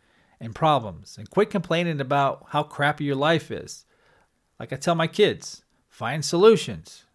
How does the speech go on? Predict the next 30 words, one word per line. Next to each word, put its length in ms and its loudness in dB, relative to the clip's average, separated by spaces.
Don't 200 -4
quit 280 2
or 60 0
complain, 600 -2
which 200 -10
is 140 -6
a 60 -4
wasted 360 -2
energy 400 0
if 100 -16
you 80 -14
think 220 -8
about 260 -6
it. 140 -12
Find 300 2
something 300 -4
positive 520 2
to 80 -4
do, 300 6
what 220 0
motivates 680 4
you 200 -2
to 80 -6
make 400 -6
positive 440 -2
changes 560 -4
in 80 -6
someone 300 -4
else's 260 -2
life. 380 -4